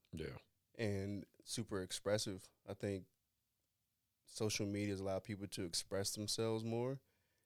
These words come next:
Speaker 2: and it's not always a good thing.
Speaker 1: You're right.
Speaker 2: <laughs>
Speaker 1: I totally agree with that.
Speaker 2: But, I mean, the positive is I think people gotta find that balance of standing up for self, what I'm speaking on, how do I express it, but at the same time, don't let anybody, like,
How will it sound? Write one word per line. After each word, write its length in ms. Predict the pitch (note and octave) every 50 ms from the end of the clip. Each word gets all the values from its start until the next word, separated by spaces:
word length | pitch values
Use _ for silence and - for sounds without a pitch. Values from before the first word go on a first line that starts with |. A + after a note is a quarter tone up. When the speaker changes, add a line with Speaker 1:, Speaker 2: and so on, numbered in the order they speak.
| _
Speaker 2:
and 80 | - G#2
it's 100 | G2 -
not 140 | G#2+ G2+ G2+
always 300 | G#2 G#2 G2+ G#2 G2 G2
a 40 | F#2
good 280 | F2+ G#2+ G#2 G#2 -
thing. 200 | - A2+ - G2
Speaker 1:
You're 100 | G2+ G#2+
right. 300 | B2+ D3+ C#3 B2 - - -
Speaker 2:
<laughs> 60 | - D#3+
Speaker 1:
I 260 | D#3+ - F#2 G2+ G2
totally 360 | - - - G2 G2+ G#2 G#2
agree 180 | G#2+ F#2+ A2+ A#2+
with 160 | B2 B2+ -
that. 240 | - G#2 G#2 A2 - -
Speaker 2:
But, 460 | A#2 A2+ A#2 A2+ G#2+ G#2 G#2 G2 - - - _ -
I 140 | G2+ G2+ G2+
mean, 320 | G2+ G2 G2 G2 G2 F#2+
the 80 | F#2 F#2
positive 640 | - - A2+ G#2 G2+ G#2 G2+ F#2+ G2 G2 F#2 F2 - - - _ _ _ _ _ -
is 560 | G2+ G2+ G2+ G2 F#2+ F#2+ F#2 F#2+ - - - - - - _ _ _ _ _ _ _ _ _ _ _ _ _ _ _ _ -
I 60 | G2+
think 320 | - - A2+ G#2 F#2+ F2+ -
people 580 | - A2+ G#2+ - F#2+ F#2+ F#2+ F#2+ F#2+ F#2+ F2+ - - _ _ _ _ _ _ _ -
gotta 180 | - F#2+ G2 G2+
find 360 | - - A2+ G#2 G#2 G2+ G2
that 180 | F#2 F#2 F2+
balance 380 | G2 G2 G2 G2 F#2+ F#2+ - -
of 200 | F#2+ F2+ F#2 F#2 - _ _ _ _ _ _ _ _ _ _ - -
standing 420 | - - - A#2+ A#2 A#2 A2+ A2+
up 160 | A2+ A2 G#2
for 140 | - A2 G#2
self, 340 | G2+ - A2 G#2 G2+ G2+ F#2+
what 160 | G2 G#2 G#2
I'm 140 | G#2 G2+ G2+
speaking 400 | - - - G#2+ G#2 - G2 G2
on, 400 | G2 F#2+ F#2+ F#2+ F#2+ F#2+ F#2+ F2+ - _ _ _ _ _ -
how 120 | - G2+
do 80 | G2 G2+
I 100 | F#2+ G2
express 540 | F#2 - - - - G#2 G2 G2 G2 - -
it, 140 | G2 G2 E2+
but 80 | F#2+
at 100 | F#2+ F#2
the 60 | - F#2
same 240 | - - F#2+ F#2+ F#2+
time, 280 | - G#2 F#2+ F#2+ F#2
don't 200 | F#2+ F#2+ F#2 F#2
let 120 | G2 G2 F#2
anybody, 460 | F#2 F#2+ F#2+ F#2+ F#2 F#2 F2+ F2+ F2+
like, 240 | F2 F2 F2+ F2